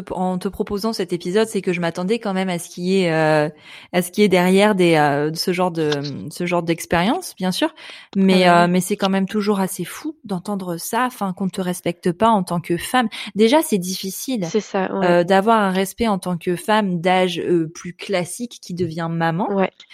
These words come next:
Speaker 1: Mais alors, quand t'es, euh, en plus, quand t'as, quand t'es très jeune, enfin, euh,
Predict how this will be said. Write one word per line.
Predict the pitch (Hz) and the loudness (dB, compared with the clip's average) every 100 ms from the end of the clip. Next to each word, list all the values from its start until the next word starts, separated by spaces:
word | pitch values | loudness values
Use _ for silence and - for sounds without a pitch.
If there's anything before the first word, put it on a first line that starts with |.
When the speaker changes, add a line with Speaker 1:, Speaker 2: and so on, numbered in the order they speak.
| - - | -20 -2
Speaker 1:
Mais | 185 180 | 4 6
alors, | 180 180 | 6 4
quand | - 180 | 2 -2
t'es, | 196 190 180 165 | 2 4 6 6
euh, | 160 113 | 4 4
en | 180 185 | 2 0
plus, | - 247 | -4 -8
quand | - 175 | -6 -4
t'as, | 175 156 160 | -2 -2 -4
quand | 175 | -8
t'es | 160 165 | -8 -10
très | - 185 185 | -8 -6 -2
jeune, | 254 254 | -2 -2
enfin, | 226 - 175 175 156 | -6 -4 -2 0 -2
euh, | 147 | -2